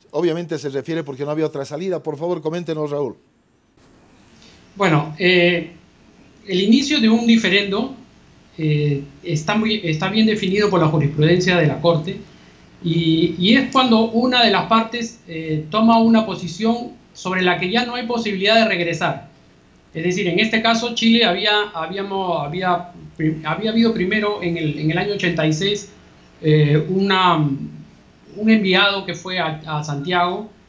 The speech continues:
Speaker 2: y la respuesta, eh, planteándole, eh, co-, eh, concluir un tratado de, de, de límites, de limitación marítima, que, que, que en, en esa época no existía.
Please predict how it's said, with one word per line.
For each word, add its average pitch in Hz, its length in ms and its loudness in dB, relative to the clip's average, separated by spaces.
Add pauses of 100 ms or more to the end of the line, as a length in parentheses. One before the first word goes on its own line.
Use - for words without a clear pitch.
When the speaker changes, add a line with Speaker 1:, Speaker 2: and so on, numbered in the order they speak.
(380)
Speaker 2:
y 202 280 -8
la 208 160 -2
respuesta, 262 540 -4
eh, 170 600 -10
planteándole, 180 920 0 (140)
eh, 160 440 -2
co-, 165 100 -4
eh, - 720 -12 (200)
concluir 190 500 4
un 254 120 0
tratado 208 580 0
de, 190 160 -4
de, 165 180 -6 (100)
de 175 120 -2
límites, 151 420 0
de 151 100 2
limitación 156 460 2
marítima, 165 480 -2 (840)
que, 151 280 2
que, 139 420 -2
que 151 140 2
en, 139 500 0
en 160 60 -2
esa 185 200 2
época 196 260 2
no 190 100 2
existía. 190 680 -4